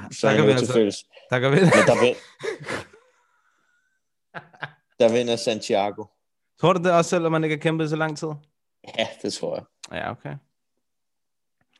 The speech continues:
Speaker 2: Jeg var heller ikke så imponeret over min ven sidst, The Leech. Han tabte til Neil Magny sidst, men jeg vil så sige, Neil Magny har virkelig også set god ud på det seneste.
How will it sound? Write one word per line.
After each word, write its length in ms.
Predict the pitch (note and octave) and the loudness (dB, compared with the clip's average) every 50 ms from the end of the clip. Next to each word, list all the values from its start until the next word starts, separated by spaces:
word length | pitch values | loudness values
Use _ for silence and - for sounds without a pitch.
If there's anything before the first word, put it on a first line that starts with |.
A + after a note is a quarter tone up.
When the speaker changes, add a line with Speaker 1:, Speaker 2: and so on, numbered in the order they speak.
| _ _ _ _ - - - - - | _ _ _ _ -16 -16 -16 -10 -4
Speaker 2:
Jeg 120 | B2 B2 C3+ | -2 0 2
var 60 | C#3+ | 4
heller 180 | D3+ D#3 D3+ | 4 6 4
ikke 100 | D3+ C3 | 2 2
så 80 | A#2+ D3+ | 2 0
imponeret 380 | C#3 C3 A#2+ C3 C3+ C3+ C3+ C3+ | 0 0 0 0 0 2 4 4
over 240 | C3+ C3 C3+ C3+ C3+ | 4 4 2 2 2
min 200 | C3 B2+ B2 A2+ | 0 0 2 2
ven 180 | B2+ C3 C3+ | 2 2 2
sidst, 340 | A#2+ - - C#3 C3 B2 - | -2 -2 -2 -2 -2 -2 -4
The 260 | - A#2+ G#2+ G#2+ B2 | -6 -6 -4 -2 -4
Leech. 500 | A2+ A2 A#2+ B2+ B2+ B2 - - - - - | -2 0 0 0 0 -2 -4 -10 -10 -10 -10
Han 100 | A#2 A2 | -10 -6
tabte 340 | - B2 B2 A#2+ - - - | -2 0 0 0 -2 -4 -2
til 580 | C3+ B2+ A#2+ A#2 A#2 A2+ A2+ A2 G#2+ G#2+ G#2 | 0 2 4 4 4 4 2 2 0 -2 -2
Neil 200 | A2+ A2+ A2+ A2+ | -2 -2 -2 -2
Magny 300 | A2+ A2+ A2+ A2+ A2 A2+ | 0 0 0 0 -2 -4
sidst, 240 | A2 - A#2 G#2 G2+ | -6 -6 -8 -8 -6
men 100 | G#2 G#2+ | -6 -6
jeg 80 | G#2+ G#2 | -4 -6
vil 80 | G2+ | -6
så 120 | G2+ A2 G#2+ | -6 -8 -8
sige, 280 | - - G#2+ G#2+ G2+ - | -6 -6 -6 -6 -6 -6
Neil 160 | G2 G2+ G2 | -6 -6 -4
Magny 320 | G2 G#2 G#2+ G#2 G2+ A2 G#2 | -2 -2 -2 -2 -2 -2 -4
har 60 | G2 | -2
virkelig 300 | F#2+ G#2 G#2+ G2+ G2+ G2+ | 0 -2 -2 0 0 -2
også 120 | G2 F#2+ | -2 -2
set 120 | - G2 - | -6 -12 -6
god 220 | - G#2 G2+ G2 | -4 -4 -2 -2
ud 60 | G2 F#2 | -4 -6
på 80 | G2 | -8
det 100 | F#2 F#2 | -10 -10
seneste. 380 | F#2 G2+ G2+ G2+ G2 - - | -8 -8 -8 -8 -10 -12 -16